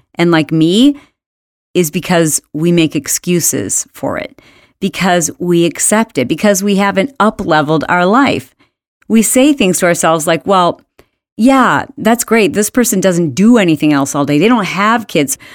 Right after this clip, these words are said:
Of course their home is gonna be perfect. Well, my car is a mess because I'm so busy. I do so much more than the average person. I don't have time to, like, clean up every single thing out of my car." So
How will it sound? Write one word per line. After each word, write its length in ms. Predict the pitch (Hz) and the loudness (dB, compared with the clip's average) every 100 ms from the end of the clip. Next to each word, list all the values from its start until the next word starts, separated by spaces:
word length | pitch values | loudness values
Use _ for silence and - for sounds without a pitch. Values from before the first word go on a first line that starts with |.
| - | -8
Of 100 | 175 | -8
course 300 | - 277 285 | 0 0 2
their 160 | 208 190 | 0 0
home 180 | 180 170 | 2 0
is 100 | 147 | 2
gonna 160 | 156 | 2
be 120 | 143 | 2
perfect. 720 | 131 - 165 180 - 76 - - _ _ _ - - | 0 -2 -2 -2 -6 -8 -10 -20 _ _ _ -20 -6
Well, 340 | 220 220 180 - _ _ | 0 2 2 -4 _ _
my 360 | - 226 233 269 | 0 2 4 2
car 240 | 262 190 | 2 2
is 180 | 185 160 - | 0 -2 -2
a 60 | |
mess 460 | 165 190 254 208 - | 0 2 2 0 -2
because 540 | 208 - 220 214 208 - _ _ | -6 0 2 2 -2 -10 _ _
I'm 200 | 240 262 | 2 2
so 160 | 269 | 4
busy. 680 | 240 202 254 285 185 135 - _ _ _ _ _ _ _ | 2 4 2 2 0 -2 -8 _ _ _ _ _ _ _
I 160 | 190 220 | -2 2
do 160 | 247 | 2
so 160 | - 277 | 4 2
much 200 | 262 240 | 2 4
more 280 | 220 285 302 | 4 4 4
than 140 | 254 | 2
the 100 | 190 | 2
average 260 | 160 151 - | 0 -2 -4
person. 220 | 156 208 | -2 2
I 80 | 233 | 2
don't 100 | 147 | 0
have 80 | |
time 460 | - - 196 226 220 | -6 -4 -2 0 0
to, 80 | 170 | 0
like, 240 | 151 143 | -2 -4
clean 260 | - 196 185 | -4 -2 0
up 160 | 147 - | -2 -2
every 360 | 175 156 165 | -4 -2 -2
single 340 | 147 175 160 127 | -2 0 -2 -2
thing 220 | 185 175 | -2 0
out 100 | 156 | 2
of 80 | 143 | 0
my 100 | - | -4
car." 480 | - - 190 165 | -6 -2 0 0
So 280 | 147 196 180 | 0 0 -2